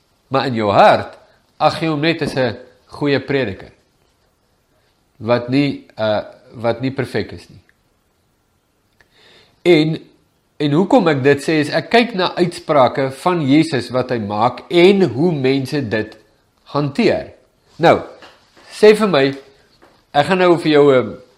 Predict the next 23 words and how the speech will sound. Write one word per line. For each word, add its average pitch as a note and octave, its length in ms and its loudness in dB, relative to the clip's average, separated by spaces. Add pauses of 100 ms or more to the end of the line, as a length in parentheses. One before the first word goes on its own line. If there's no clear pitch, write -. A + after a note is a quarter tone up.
(260)
scenario C#3+ 640 4
skets, - 500 -4
hipoteties. E3 840 0 (880)
Sê G3+ 180 4
jy F#3+ 240 6
vir D#3+ 140 -4
my, C3 160 0 (180)
wat A#2 260 2
dink G3 300 2
jy A#2 320 0 (140)
gaan D#3 220 -2
in D3+ 100 0
hierdie D3 220 2
persoon C3+ 300 -4
se B2 100 -6
hart A#2 260 0
aan? - 120 -14 (1160)
So, F3 180 2
ons D#3+ 120 4
lees C4+ 440 4 (400)
Jesus E3 420 -2
se D#3 100 -4
woorde. A2+ 440 0